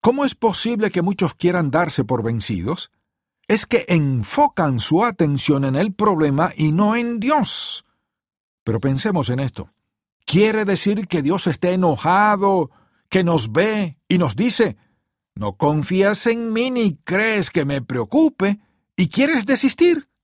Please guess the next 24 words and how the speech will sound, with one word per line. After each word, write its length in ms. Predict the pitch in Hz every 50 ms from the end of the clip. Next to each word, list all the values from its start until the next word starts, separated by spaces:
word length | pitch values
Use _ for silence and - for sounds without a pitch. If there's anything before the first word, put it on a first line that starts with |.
| _ _ _ _ _
En 140 | 107 110 123
otras 260 | 120 110 117 110 101
palabras, 540 | - 110 120 165 196 185 147 110 92 - _ _ _ _ _ _ _ _ _ _ _ _ _ _
Dios 240 | 185 277 277 233 233
no 140 | 240 226
se 160 | 196 - 170 143
enoja 400 | 117 113 131 151 151 135 123 101
con 200 | - 127 117 104
nosotros 600 | 104 101 - - 151 170 165 151 - 127 101 -
porque 280 | - 117 107 - 117
somos 300 | 101 139 143 139 131 -
humanos, 640 | 123 113 131 156 170 175 175 165 147 113 90 - - _ _ _ _ _ _ _ _ _ _ _ _
y 80 | _ 139
hay 100 | 156 160
situaciones 840 | - 170 160 127 156 147 127 - - 139 151 170 170 170 165 147 -
que 140 | - 151 139
ni 200 | 131 131 131 139
hombres, 500 | 151 170 180 175 175 165 151 - 175 -
ni 100 | 120 117
mujeres, 480 | 117 113 90 - 170 185 180 160 120
ni 200 | 110 120 120 110
jóvenes 420 | 95 - 175 202 170 156 135 113 -
pueden 320 | - 151 156 139 143 139
explicar, 760 | 139 110 - - 104 104 - - 165 175 180 180 156 135 101